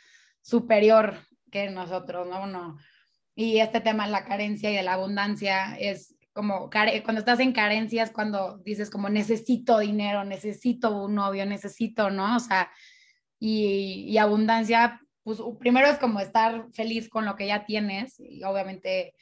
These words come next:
o sea, como, como creer que puedes tener más, ¿no? Estar en, o sea, como,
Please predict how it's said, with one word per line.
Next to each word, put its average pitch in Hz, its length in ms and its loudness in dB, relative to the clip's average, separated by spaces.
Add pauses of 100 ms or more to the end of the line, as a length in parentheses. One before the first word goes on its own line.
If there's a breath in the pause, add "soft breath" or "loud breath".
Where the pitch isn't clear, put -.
(400 soft breath)
o 190 80 -8
sea, 175 520 -4 (260)
como, 196 320 -8 (400)
como 196 240 -6
creer 226 340 2
que 220 100 -6
puedes 208 320 -4
tener 196 300 -6
más, 190 260 -4
¿no? 180 180 -6
Estar 196 220 -2
en, 202 260 -2
o 185 80 -10
sea, 185 200 -2
como, 175 460 -6